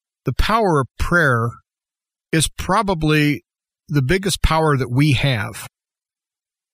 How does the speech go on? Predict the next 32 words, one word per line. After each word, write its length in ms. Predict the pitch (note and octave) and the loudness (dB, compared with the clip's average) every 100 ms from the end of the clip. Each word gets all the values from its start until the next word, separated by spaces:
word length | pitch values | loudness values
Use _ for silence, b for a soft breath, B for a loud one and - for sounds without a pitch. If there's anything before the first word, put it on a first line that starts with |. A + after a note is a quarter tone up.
| _ _ _ _ _ _ _ | _ _ _ _ _ _ _
Because 320 | D3+ C#3 D#3 C#3 | -2 0 0 0
if 120 | - | 0
we 140 | F3 | 0
call 400 | F#3 E3+ E3+ E3 | 0 2 2 4
on 160 | D3 C#3 | 2 0
Almighty 560 | D3 D3 C#3 C#3+ C3+ | 0 0 2 2 2
God 460 | A#2 C#3 D3 B2 A2 | 2 2 2 0 -2
to 300 | - C3 A2+ - | 0 2 2 0
intervene, 720 | D3+ C3 C#3 A#2 C3 C#3+ E3 - _ _ _ _ _ _ _ _ _ | -2 0 0 2 0 0 -2 -8 _ _ _ _ _ _ _ _ _
now 280 | B2 B2+ B2+ | -2 0 2
everything 420 | C3 C3+ C#3+ C#3 | 0 0 0 2
has 240 | A#2 C3 - | 2 2 0
to 100 | A#2+ | 2
happen 360 | A#2 C#3+ - | 2 2 -2
according 480 | A#2 A#2 D3+ C#3+ A#2+ | -2 -2 0 0 0
to 180 | - A2+ | 2 0
God's 400 | G2+ A#2+ F3 C#3 | 2 0 0 -2
will 360 | A2 G2 A2+ B2+ | -6 -4 -4 0
and 100 | A2+ | 2
not 200 | B2+ B2+ | 2 0
our 260 | B2+ D3 C3+ | 0 0 0
will. 400 | G2+ F2+ A2+ B2 _ _ _ _ _ _ - | -4 -6 -10 -12 _ _ _ _ _ _ -4
And 120 | C#3 | 0
so 240 | - D3 | 2 0
sometimes 680 | C3+ D#3+ F3 D#3+ D3+ D3 A#2+ | 0 0 0 0 0 2 2
you 120 | C3+ | 4
don't 220 | B2+ C#3+ | 4 0
think 320 | B2+ C#3+ C#3+ - | 0 -2 -2 0
your 140 | B2+ | -2
prayers 520 | - - D3 D3 C3+ | 0 0 2 2 2
are 160 | B2+ A#2 | 0 0
answered 560 | B2+ D3+ F#3+ A#2+ A2 | -2 -2 -2 -4 -4